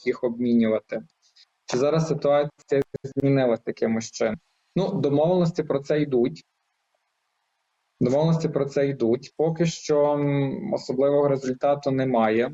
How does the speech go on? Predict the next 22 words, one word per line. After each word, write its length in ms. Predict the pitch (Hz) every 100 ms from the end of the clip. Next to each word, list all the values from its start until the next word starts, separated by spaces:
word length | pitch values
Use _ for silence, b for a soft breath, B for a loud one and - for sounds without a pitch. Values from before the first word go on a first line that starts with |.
| 160 -
Шестірка 600 | - - - 147 147 135
мечів. 640 | 123 120 - 117 123 135 - -
Ну, 160 | 143
тяжко 420 | 156 135 120 - 120
це 140 | -
все. 320 | 117 - 120 117 - -
Трійка 340 | 131 135 135 123
кубків 480 | 139 135 - 123
перевернута. 880 | 127 120 117 123 127 135 143 151 165 - _ _ _ -
Король 280 | 127 139 139
пентаклів 540 | 131 135 131 - 127
перевернутий. 600 | 135 131 120 113 113 131
Не 140 | 147 160
хочуть 300 | 175 156 123
відпускати. 760 | - 113 - - 110 - 123
От 160 | 127 -
реально 380 | 143 160 196 175
таке 220 | - 135
враження, 500 | 135 151 165 160 135
як 180 | 120 -
є 80 | 139
страх. 500 | - 131 110 82